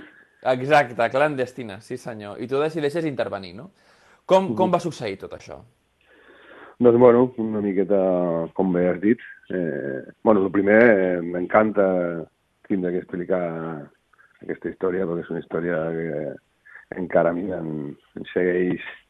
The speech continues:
Speaker 2: resultant molt, bueno, molt, diguem-ho, bueno, diferent a qualsevol història i, i reconfortant per mi.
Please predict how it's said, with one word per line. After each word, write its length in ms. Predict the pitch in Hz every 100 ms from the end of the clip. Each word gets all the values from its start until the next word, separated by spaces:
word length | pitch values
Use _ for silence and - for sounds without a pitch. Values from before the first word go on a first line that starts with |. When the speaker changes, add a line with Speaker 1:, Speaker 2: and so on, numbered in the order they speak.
| _ -
Speaker 2:
resultant 480 | 85 95 85 90 90
molt, 480 | 92 90 82 82 - _ - - - - - - - - - - - _
bueno, 400 | 113 98 80 73 -
molt, 1080 | - 87 85 85 85 82 80 76 71 58 60 _ _ _ _ _ _ -
diguem-ho, 840 | 80 85 85 80 78 71 69 57 - _ _ _ _ _ _ _ _ _ _ -
bueno, 240 | 98 - - _ _ _ _ _
diferent 420 | 98 95 101 104 95
a 120 | 87 85 82 76
qualsevol 340 | 82 - 90 92
història 380 | - 90 98 92
i, 160 | 85 87 76 73
i 80 | 78
reconfortant 600 | 80 78 87 90 80 87 80
per 120 |
mi. 100 | 76